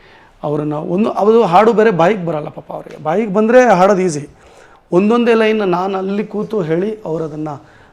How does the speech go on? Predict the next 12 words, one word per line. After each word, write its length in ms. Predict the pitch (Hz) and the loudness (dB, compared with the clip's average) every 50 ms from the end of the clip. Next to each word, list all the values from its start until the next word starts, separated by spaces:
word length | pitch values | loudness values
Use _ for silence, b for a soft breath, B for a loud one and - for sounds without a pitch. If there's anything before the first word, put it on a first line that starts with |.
| b _ | b _
ಕೇಳಿಸ್ಕೊಂಡು 560 | - - 190 214 214 208 - 202 196 208 185 | -2 0 4 4 4 2 2 0 0 4 4
ಅದನ್ನು 260 | 165 156 156 190 170 139 | 2 2 2 0 -2 -2
ಹಾಡಿ 360 | 120 143 151 160 - - - b b b b b _ - | -2 -4 -4 -2 -4 -6 -8 b b b b b _ 2
ಯಾವ 220 | 170 180 202 220 | 4 6 6 6
ಆ್ಯಂಗಲಲ್ಲಿ 420 | 208 214 220 214 220 220 214 208 202 | 6 4 2 0 0 0 0 2 2
ಅವ್ರು 140 | 180 160 - | 0 0 -2
ಸ್ಟಾಪ್ 340 | - - 196 190 - - | -4 -6 -6 -6 -6 -10
ಮಾಡಿರ್ತಾರೋ 340 | 190 170 160 151 - - 196 | -8 -8 -8 -8 -8 -8 -8
ಆ 220 | 196 - 185 185 190 | -8 -8 -8 -8 -6
ಆ್ಯಂಗಲಲ್ಲಿ 400 | 196 190 185 180 180 180 160 - | -4 -4 -4 -4 -4 -6 -8 -10
ಕ್ಯಾಮ್ರಾ 300 | - 156 156 160 156 151 | -12 -12 -12 -12 -12 -14
ತೊಗೊಂಡು 320 | - 156 151 151 156 - | -16 -16 -16 -14 -14 -16